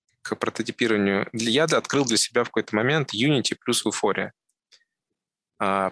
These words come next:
плюс еще визуальное программирование. То есть я не пишу код,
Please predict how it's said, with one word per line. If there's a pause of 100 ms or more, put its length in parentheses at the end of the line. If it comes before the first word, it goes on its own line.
(120)
плюс (460)
еще
визуальное
программирование.
То
есть
я
не
пишу
код,